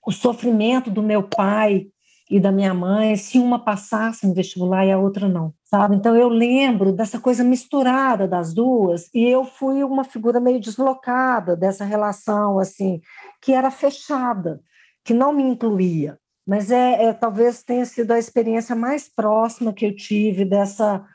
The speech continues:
dessa história dos gêmeos. E no caso do, do Véspera, ainda tem um,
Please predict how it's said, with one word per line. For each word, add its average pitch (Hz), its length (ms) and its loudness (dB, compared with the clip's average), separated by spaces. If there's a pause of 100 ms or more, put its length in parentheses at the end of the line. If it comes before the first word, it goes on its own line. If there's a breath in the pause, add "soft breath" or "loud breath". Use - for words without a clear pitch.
(500 soft breath)
dessa 196 280 -2
história 196 380 -2
dos 190 160 -2
gêmeos. 170 600 -2 (240)
E 277 220 4
no 320 140 0
caso 240 540 -2
do, 175 520 -4 (640)
do 175 320 -8
Véspera, 196 640 -2
ainda 202 240 0
tem 202 340 0
um, 170 460 -6